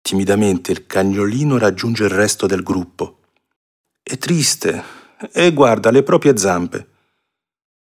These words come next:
"Cosa penseranno di me?" si chiede. Un altro cagnolino gli si avvicina. "Bobby, che succede?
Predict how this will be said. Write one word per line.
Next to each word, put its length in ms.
"Cosa 280
penseranno 680
di 100
me?" 240
si 180
chiede. 500
Un 160
altro 300
cagnolino 580
gli 100
si 160
avvicina. 600
"Bobby, 320
che 120
succede? 680